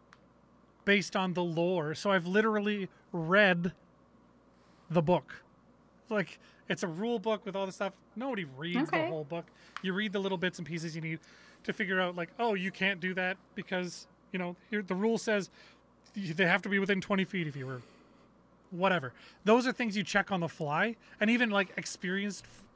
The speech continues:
Speaker 1: players that I know, friends of mine, they still don't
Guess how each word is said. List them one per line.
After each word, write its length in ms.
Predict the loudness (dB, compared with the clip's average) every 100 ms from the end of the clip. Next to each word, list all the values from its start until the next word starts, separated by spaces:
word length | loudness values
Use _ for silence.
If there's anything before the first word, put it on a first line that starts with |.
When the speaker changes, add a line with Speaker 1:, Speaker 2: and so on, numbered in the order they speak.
| -20 -14
Speaker 1:
players 400 | -4 0 0 -2
that 160 | -4 0
I 140 | 0
know, 180 | 0 -4
friends 260 | -4 -6 -4
of 60 |
mine, 180 | -4 -6 -8 -20 -20 -20 -20 -10
they 320 | 2 2 2
still 340 | 0 -2 0 2
don't 460 | 0 0 -4 -14